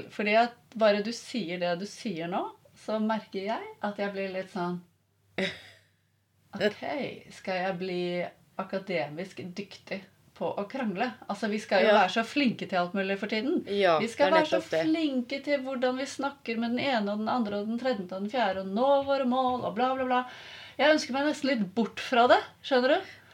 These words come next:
Speaker 2: Ja, ja,
Speaker 1: Ja.
Speaker 2: og det, og det er også litt det jeg har, eh, eh, liksom hatt, hatt, eh, med meg i hele den samtalen her, at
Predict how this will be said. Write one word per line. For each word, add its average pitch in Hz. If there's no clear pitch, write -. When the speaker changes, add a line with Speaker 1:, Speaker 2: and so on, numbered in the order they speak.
Speaker 2:
Ja, 269
ja, 294
Speaker 1:
Ja. 269
Speaker 2:
og 302
det, 311
og 247
det 285
er 262
også 247
litt 285
det 220
jeg 208
har, 196
eh, 196
eh, 175
liksom 214
hatt, 214
hatt, 190
eh, 190
med 160
meg 180
i 196
hele 175
den 175
samtalen 165
her, 240
at -